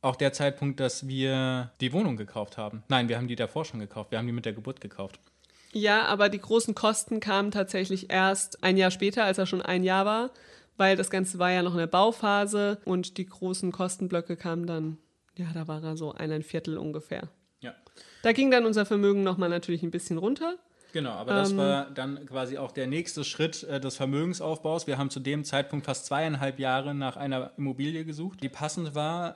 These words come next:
Speaker 1: zuvor im Raum Frankfurt und im Hochtaunusgebiet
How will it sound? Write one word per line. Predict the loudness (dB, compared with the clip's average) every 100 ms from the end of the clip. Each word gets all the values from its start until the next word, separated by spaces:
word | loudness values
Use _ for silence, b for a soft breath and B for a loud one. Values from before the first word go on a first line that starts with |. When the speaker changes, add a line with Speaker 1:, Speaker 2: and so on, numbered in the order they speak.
| -10
Speaker 1:
zuvor | -8 -8 -4 0 2 0
im | -2 -4 -2 -4
Raum | 0 2 2
Frankfurt | -2 -2 -2 -2 -4 0 0 -2
und | -10 -6 -4 -4 -6 -10
im | -8 -8 -6 -8 -10
Hochtaunusgebiet | -10 -8 -8 -4 -2 -2 -4 -8 -6 -6